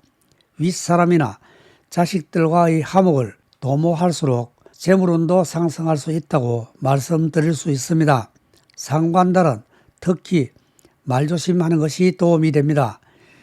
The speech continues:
이 달에도 실수 없이 하시고 미래지향적인 마인드로 대박 나시기를 기원합니다.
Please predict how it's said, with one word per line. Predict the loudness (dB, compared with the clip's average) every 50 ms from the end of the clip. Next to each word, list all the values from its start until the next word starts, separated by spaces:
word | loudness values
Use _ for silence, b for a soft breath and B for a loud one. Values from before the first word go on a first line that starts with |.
| b b b
이 | -4 -2 -2 2
달에도 | 2 2 2 2 0 -2 -2 -4 -6 _ _ _
실수 | _ -16 -4 -2 -2 -2 0 0 0 0 0
없이 | 0 -2 -2 -2 -2
하시고 | -2 -2 -6 -8 -4 -2 0 0 0 -2 -4 b b b b b b b b b
미래지향적인 | -4 0 0 2 4 4 4 4 2 0 0 0 2 2 2 2 0 -2 -2 -2 0 0 -2 -4 -6 _ _ _ _
마인드로 | -4 0 2 2 2 2 2 0 -2 -2 -6 _ _ _ _ _ _ _ _
대박 | -4 -4 -2 0 0 0 0
나시기를 | 0 -2 -2 -4 -4 -4 -2 -2 -2 -2 -2 -4
기원합니다. | -4 -4 -2 0 0 0 0 2 2 0 0 -2 -6